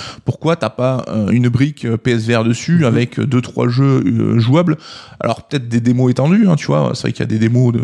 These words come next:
Speaker 1: assez courtes qui sont dispo, mais pourquoi pas, je sais pas, le début de plusieurs jeux qui seraient, euh,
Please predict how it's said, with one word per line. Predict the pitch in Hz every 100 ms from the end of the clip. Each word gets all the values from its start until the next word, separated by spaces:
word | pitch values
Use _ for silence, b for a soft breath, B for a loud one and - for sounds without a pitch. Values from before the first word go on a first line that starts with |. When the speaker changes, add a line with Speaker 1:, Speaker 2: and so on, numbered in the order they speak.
| -
Speaker 1:
assez | - - 123
courtes | 135 -
qui | -
sont | 120 113 _
dispo, | - 131 120 113 208 196
mais | 143
pourquoi | 139 - 120
pas, | 143 147
je | 127
sais | -
pas, |
le | 117
début | 113 131 127 147
de |
plusieurs | 123 - 123 123
jeux | 120 131
qui | 135 -
seraient, | - -
euh, | - 55